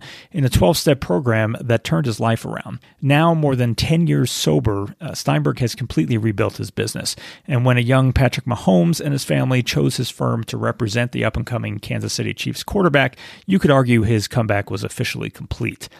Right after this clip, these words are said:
Uh, in this episode of the Sports Travel Podcast, we talk with Steinberg about his up and down and up again journey as an agent, but I think you'll also be interested to get his unique take on some of the biggest events that the N F L has to produce.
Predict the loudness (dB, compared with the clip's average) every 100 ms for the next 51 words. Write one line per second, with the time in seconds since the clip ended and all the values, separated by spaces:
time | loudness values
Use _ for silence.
0 | -20 -12 -4 2 4 2 0 -2 2 2
1 | 2 0 -2 -2 -2 -2 -4 -4 -4 -4
2 | 0 0 0 -6 -20 -20 -6 -2 0 0
3 | 2 0 2 2 2 0 0 0 0 0
4 | 0 0 0 -2 -2 -2 0 0 2 2
5 | 2 0 -2 -4 -2 0 2 2 0 0
6 | 0 -2 -4 -6 -4 -2 -2 -4 -10 -18
7 | -16 -2 0 2 0 0 2 0 0 0
8 | 2 0 2 0 0 -2 -2 -4 0 0
9 | 0 -2 0 0 0 0 0 0 -4 -4
10 | -2 -2 0 0 0 -2 -6 -2 -2 -2
11 | 0 0 0 -2 -6 -2 -2 0 0 0
12 | -2 -4 -4 -6 -2 -2 -4 -8